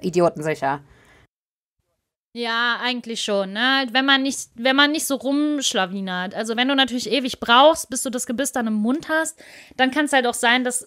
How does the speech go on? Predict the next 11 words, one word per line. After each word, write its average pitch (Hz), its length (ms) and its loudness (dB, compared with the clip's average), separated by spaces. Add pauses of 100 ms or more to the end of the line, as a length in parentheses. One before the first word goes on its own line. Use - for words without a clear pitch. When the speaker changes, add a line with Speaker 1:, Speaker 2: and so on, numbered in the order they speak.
(140)
Speaker 2:
mal 233 240 2
eins 254 320 2
aushärtet. 190 880 0
Aber 208 220 -4
eigentlich 247 460 2
ist 202 160 -4
es - 200 -4
echt - 240 -6
super 269 320 4
einfach, 196 460 4
ne? 214 220 0